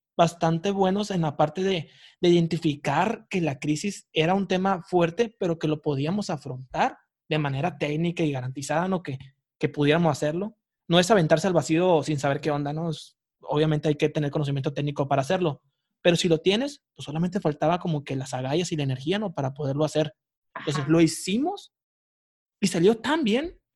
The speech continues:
Speaker 1: que al, en, cuando terminamos esa plaza nos contrataron para hacer tres juntas.
Speaker 2: Órale.
Speaker 1: Entonces,
Speaker 2: Ah.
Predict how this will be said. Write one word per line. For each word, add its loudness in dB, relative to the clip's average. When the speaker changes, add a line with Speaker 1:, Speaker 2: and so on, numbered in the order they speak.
Speaker 1:
que 4
al, 2
en, 2
cuando 2
terminamos 0
esa -2
plaza -2
nos -2
contrataron -2
para -4
hacer -4
tres -2
juntas. -10
Speaker 2:
Órale. -18
Speaker 1:
Entonces, 0
Speaker 2:
Ah. -4